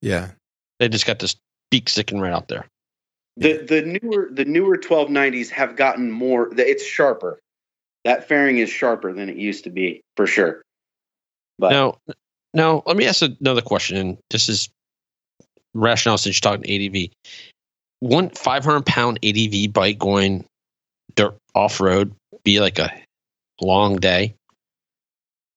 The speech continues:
Speaker 1: See, it always depends on how much off-road.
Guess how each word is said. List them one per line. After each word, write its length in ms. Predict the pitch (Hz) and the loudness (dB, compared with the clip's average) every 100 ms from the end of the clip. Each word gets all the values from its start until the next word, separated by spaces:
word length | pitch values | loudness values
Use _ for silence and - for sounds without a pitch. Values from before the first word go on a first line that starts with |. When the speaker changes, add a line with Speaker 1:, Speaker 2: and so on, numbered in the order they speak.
| _ _ _ _ _ _ _ _ - | _ _ _ _ _ _ _ _ -4
Speaker 1:
See, 300 | - 123 120 | 0 2 2
it 100 | 117 | 0
always 340 | 104 127 127 | 2 2 2
depends 340 | 123 - 123 113 | -2 0 0 2
on 120 | 110 | -2
how 220 | 92 107 | -2 -2
much 280 | 107 104 - | 0 -2 -2
off-road. 640 | 107 95 - 131 117 95 | -2 -4 -2 0 0 -2